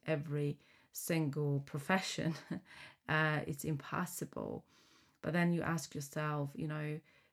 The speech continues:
uh, you don't wanna go from one career to another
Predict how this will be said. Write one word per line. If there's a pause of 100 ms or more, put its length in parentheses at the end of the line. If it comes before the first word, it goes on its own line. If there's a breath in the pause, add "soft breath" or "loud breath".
(160)
uh, (140)
you
don't
wanna
go
from
one
career
to
another